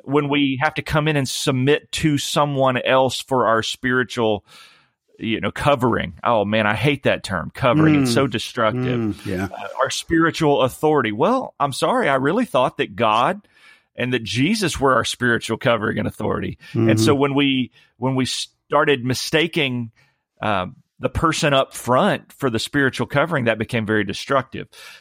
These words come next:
Speaker 1: So the services the church provides, as far as, you know, like, a Sunday morning service from ten to twelve, I've, I, for the last several years, I've really struggled to find anything like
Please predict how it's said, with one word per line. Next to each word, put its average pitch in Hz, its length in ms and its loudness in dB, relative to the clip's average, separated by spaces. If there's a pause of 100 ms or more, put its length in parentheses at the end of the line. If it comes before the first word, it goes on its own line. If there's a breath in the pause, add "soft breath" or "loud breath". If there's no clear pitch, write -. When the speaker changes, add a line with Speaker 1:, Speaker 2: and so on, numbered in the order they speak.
Speaker 1:
So 170 200 0
the 160 120 2
services 214 540 0
the 165 60 -2
church 175 340 -2
provides, 151 600 2
as 123 160 0
far 139 220 2
as, 110 140 -2
you 117 60 -2
know, 101 180 2
like, 92 180 0
a 92 100 -2
Sunday 127 320 0
morning 120 300 2
service 127 360 0
from 107 220 -4
ten 131 220 -2
to 117 60 -2
twelve, 139 340 0 (640 loud breath)
I've, 185 240 2 (500)
I, 104 80 -4 (200)
for 160 100 -8
the 143 80 2
last 175 300 2
several 175 260 2
years, 165 300 0
I've 151 220 0
really 190 260 4
struggled 151 680 0
to 135 120 0
find 156 640 0
anything 175 580 0
like 101 540 -4